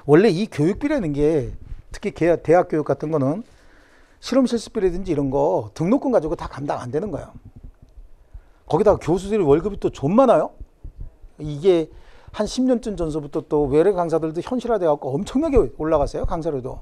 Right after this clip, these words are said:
자, 그다음에요. 이제 이십삼 회 기출문제 보이시고요. 권리 능력 없는 재단이죠. 보이시나요? 네, 권리 능력 없는 재단도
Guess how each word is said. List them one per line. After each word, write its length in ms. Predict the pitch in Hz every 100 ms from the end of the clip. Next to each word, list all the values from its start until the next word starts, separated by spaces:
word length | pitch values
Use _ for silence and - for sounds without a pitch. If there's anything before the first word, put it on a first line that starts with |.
| - _ _ - - - - - - _ - - - - - - - - - - - - _ _ _
자, 240 | - 160 -
그다음에요. 480 | 147 139 156 143 254 - _ _ _ _ _ _ _ _ _ - _ 127
이제 300 | 127 123 135
이십삼 380 | 151 135 - 147
회 40 |
기출문제 440 | 143 - 135 127 131
보이시고요. 520 | 123 110 127 190 208 - _ - - -
권리 240 | - 190
능력 280 | 254 254 247
없는 240 | 233 233 233
재단이죠. 600 | 160 185 220 160 202 202 _ _ _ _ _ _ _ _ _ _ _ _ _ _ _ _ _
보이시나요? 500 | 170 180 175 170 294 - _ _ - - -
네, 100 | -
권리 220 | 131 147 160
능력 180 | 151
없는 220 | 143 151 151
재단도 480 | 135 127 143 220